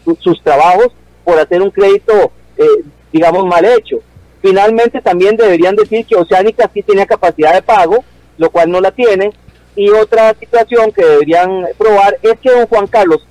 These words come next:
a propósito, eso es muy importante, don Juan Carlos, a propósito, eh, contribuyó para su, para quebrar su negocio.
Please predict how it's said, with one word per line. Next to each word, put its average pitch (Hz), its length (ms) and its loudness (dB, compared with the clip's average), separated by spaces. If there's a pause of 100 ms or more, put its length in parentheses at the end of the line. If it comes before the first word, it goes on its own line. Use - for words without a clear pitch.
a 175 140 -2
propósito, 190 760 -2
eso 247 120 -10
es 254 40 -6
muy 269 100 -2
importante, 165 440 -4 (360)
don 185 140 0
Juan 175 120 -2
Carlos, 175 280 0 (160)
a 180 140 -2
propósito, 180 840 -4 (720)
eh, 151 540 2 (960)
contribuyó 202 840 0 (260)
para 170 260 2
su, 165 160 -4
para 160 280 -2
quebrar 160 400 0
su 202 120 -2
negocio. 131 420 -2